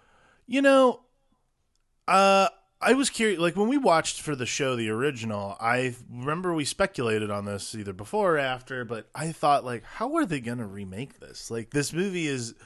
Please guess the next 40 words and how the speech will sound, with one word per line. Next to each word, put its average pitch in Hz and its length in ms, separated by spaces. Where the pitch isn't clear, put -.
like, 156 160
the 143 120
original 262 340
Suspiria, 135 920
'cause 170 120
I 226 80
agree, 170 300
there 127 180
are 131 140
parts 123 280
of 117 60
the 113 80
original 110 220
Suspiria 104 520
that 98 120
I 95 80
think 101 240
are 95 120
kind 101 220
of 95 100
very 101 360
tone 98 380
poemy, 107 520
as 98 200
you 95 80
said. 107 320
That's 101 180
a 104 60
good 98 140
way 101 120
to 98 80
put 95 220
it. 107 180
I 185 120
also 208 260
think 175 300
the 123 100
plot 113 400
itself 117 480
is 110 100